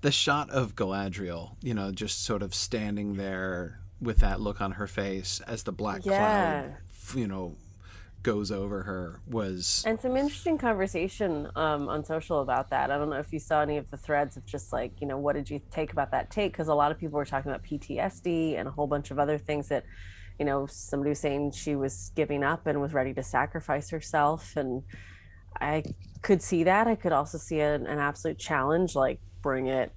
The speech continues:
Speaker 2: you know,
Speaker 1: Right,
Speaker 2: like,
Speaker 1: right.
Speaker 2: "One more thing? Yeah, I got," you know.
Speaker 1: Yeah,
Speaker 2: But
Speaker 1: yeah.
Speaker 2: I thought
Speaker 1: I
Speaker 2: it
Speaker 1: mean,
Speaker 2: was
Speaker 1: there's, there was,
Speaker 2: powerful.
Speaker 1: it's, it, and, and, and the more powerful because it works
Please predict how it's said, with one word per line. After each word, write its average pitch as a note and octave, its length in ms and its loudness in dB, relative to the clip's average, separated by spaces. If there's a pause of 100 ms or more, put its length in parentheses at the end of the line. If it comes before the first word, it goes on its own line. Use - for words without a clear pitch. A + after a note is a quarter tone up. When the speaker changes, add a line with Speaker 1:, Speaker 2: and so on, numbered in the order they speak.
(120)
Speaker 2:
you D3+ 140 2
know, C#3 260 4
Speaker 1:
Right, D3 80 6
Speaker 2:
like, B2+ 180 2 (320)
Speaker 1:
right. D#3 120 4
Speaker 2:
"One D#3 80 6
more E3 180 4
thing? G3+ 420 0
Yeah, D3 240 -2
I C#3 100 2
got," C#3 260 0
you D#3+ 120 2
know. D3 300 -2 (360)
Speaker 1:
Yeah, E2+ 340 -2 (100)
Speaker 2:
But C3+ 220 2
Speaker 1:
yeah. F#2 360 -4
Speaker 2:
I D#3 80 -6
thought D3+ 160 2
Speaker 1:
I D3+ 40 10
Speaker 2:
it C#3 60 8
Speaker 1:
mean, B2+ 120 8
Speaker 2:
was C#3 80 4
Speaker 1:
there's, A#2+ 240 6 (560)
there D3 100 10
was, C#3 140 6
Speaker 2:
powerful. B2+ 240 2 (500)
Speaker 1:
it's, - 240 2
it, F3 220 0
and, E3+ 200 2
and, E3+ 220 4 (100)
and D3 200 6
the B2+ 40 6
more D3 280 4
powerful C3+ 480 0
because A#2+ 320 0
it B2 240 -2
works - 460 0